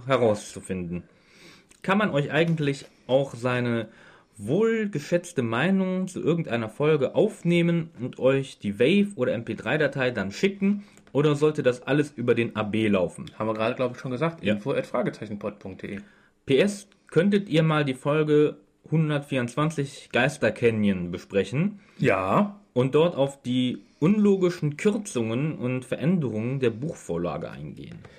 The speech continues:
Speaker 2: Da muss ich ganz klar sagen, ich hab zwar, äh, ein paar Bücher da stehen, ungefähr zwanzig, dreißig Stück, aber nicht hundertvierundzwanzig. Also,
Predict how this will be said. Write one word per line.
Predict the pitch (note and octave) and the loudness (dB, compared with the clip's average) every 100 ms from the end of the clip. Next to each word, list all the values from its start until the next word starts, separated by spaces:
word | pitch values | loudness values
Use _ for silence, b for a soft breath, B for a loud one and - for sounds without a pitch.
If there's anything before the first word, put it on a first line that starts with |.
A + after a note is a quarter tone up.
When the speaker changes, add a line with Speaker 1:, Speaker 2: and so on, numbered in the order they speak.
| B _ | B _
Speaker 2:
Da | B2+ D#3+ | 0 0
muss | G3 | 0
ich | G3 | 0
ganz | E3+ F3 | 0 -2
klar | - E3+ | -4 -2
sagen, | C#3+ A#2+ E3+ A#3 - | -2 -2 -2 -4 -4
ich | D3 - | -10 -6
hab | E3 | -6
zwar, | - D#3 C#3+ C#3+ C#3+ C#3+ E3+ - - D3+ | -4 -4 -2 -2 -2 -2 -4 -10 -20 -14
äh, | B2+ B2 A#2 | -12 -10 -12
ein | - | -10
paar | C#3+ B2+ | -6 -4
Bücher | C3 C3 | -4 -4
da | A2+ | -4
stehen, | G#2 A#2+ E3 | -4 -4 0
ungefähr | G3+ A2+ A2 G#2 | 0 -2 -8 -12
zwanzig, | - G2+ G#2 - | -8 -8 -8 -8
dreißig | G2+ G2+ - | -8 -8 -8
Stück, | A3 A#3+ - B B B B B _ | -8 -8 -14 B B B B B _
aber | G#2+ G#2+ G#2 G#2 | -2 0 0 0
nicht | G#3+ - - | -2 -4 -10
hundertvierundzwanzig. | C3+ C#3+ C#3+ - _ _ _ _ G#2+ G2+ - C3 - - _ _ _ _ B B B - | -8 -6 -8 -12 _ _ _ _ -6 -4 -4 -4 -6 -16 _ _ _ _ B B B 2
Also, | D3 D3+ B2 F2+ | 4 6 4 0